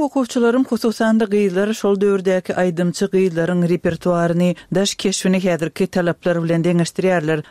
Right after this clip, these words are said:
Aýdymçy gelin gyýlaryň döwre wap, ýupkaly moda görä,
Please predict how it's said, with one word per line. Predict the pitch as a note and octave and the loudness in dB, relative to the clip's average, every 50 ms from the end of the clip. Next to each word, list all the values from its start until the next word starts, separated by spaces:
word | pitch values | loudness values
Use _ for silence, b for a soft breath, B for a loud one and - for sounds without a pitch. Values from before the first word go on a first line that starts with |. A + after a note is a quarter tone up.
| B - | B -2
Aýdymçy | D#3+ E3 D3+ E3+ E3+ E3+ - F#3+ | -2 0 0 0 -2 -2 -2 -4
gelin | D#3+ E3 E3+ E3+ G#3 A3+ | -2 0 0 0 2 2
gyýlaryň | A#3 A#3 A3+ G3+ G3+ G#3+ G#3 G#3 G#3 F#3 | 2 0 0 0 0 0 2 2 2 2
döwre | F3+ E3 D#3+ D#3+ D#3 D3 D3+ | 2 2 2 2 0 0 0
wap, | E3 F3+ F#3 - - | -2 -2 -4 -4 -6
ýupkaly | E3+ D#3+ E3+ F3 F3 - - - F#3 E3+ F3 E3+ | -2 0 0 0 0 -2 -4 -2 0 0 2 2
moda | E3 D#3+ D#3+ E3 E3+ E3 F3+ E3+ | 2 2 2 2 2 0 0 0
görä, | D#3 E3 E3 D#3+ D#3+ D#3+ E3 | 0 0 0 2 2 0 0